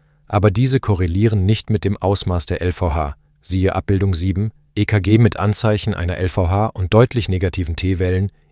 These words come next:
in V vier bis V sechs. Das Fehlen von positiven R-Zacken oder deren langsamer Anstieg in den rechts präkordialen Ableitungen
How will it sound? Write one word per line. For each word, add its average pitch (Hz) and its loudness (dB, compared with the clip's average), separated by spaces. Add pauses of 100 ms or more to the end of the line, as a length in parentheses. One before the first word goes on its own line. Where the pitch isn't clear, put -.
in 135 2
V 95 2
vier 95 -2
bis 85 -6
V 95 -2
sechs. - -6 (580)
Das 101 0
Fehlen 120 6
von 92 -4
positiven 92 -2
R-Zacken 104 -2 (260)
oder 101 4
deren 92 2
langsamer 95 2
Anstieg 95 -4 (220)
in 92 -2
den 90 0
rechts 104 0
präkordialen 92 0
Ableitungen 82 -4